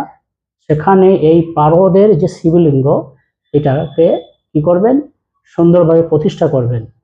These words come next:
ঠিক আছে, করার পরে প্রতিদিন কম করে দশ বার জল আর বেলপাতা, মিষ্টি দিলে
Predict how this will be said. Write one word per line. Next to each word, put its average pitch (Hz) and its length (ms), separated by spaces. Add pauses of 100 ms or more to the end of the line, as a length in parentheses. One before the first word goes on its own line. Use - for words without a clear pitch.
(200)
ঠিক 240 160
আছে, - 160 (680)
করার 190 280
পরে 156 200 (800)
প্রতিদিন 196 400 (180)
কম 175 160 (500)
করে 165 220 (560)
দশ 180 140 (120)
বার 143 200 (540)
জল 180 480 (100)
আর 143 140
বেলপাতা, 151 500 (680)
মিষ্টি 202 340
দিলে 180 160